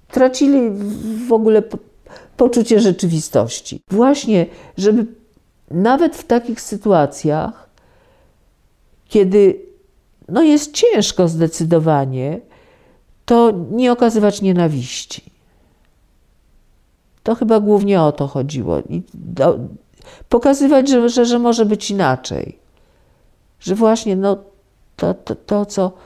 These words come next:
za świętym Pawłem zresztą powtarzał ksiądz Jerzy, bo to było:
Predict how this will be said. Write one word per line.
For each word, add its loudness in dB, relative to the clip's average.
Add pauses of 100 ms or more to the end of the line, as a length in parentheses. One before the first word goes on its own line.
(320)
za 0
świętym -2
Pawłem 0
zresztą -8
powtarzał -10
ksiądz -16
Jerzy, -10
bo -20
to -20 (100)
było: -14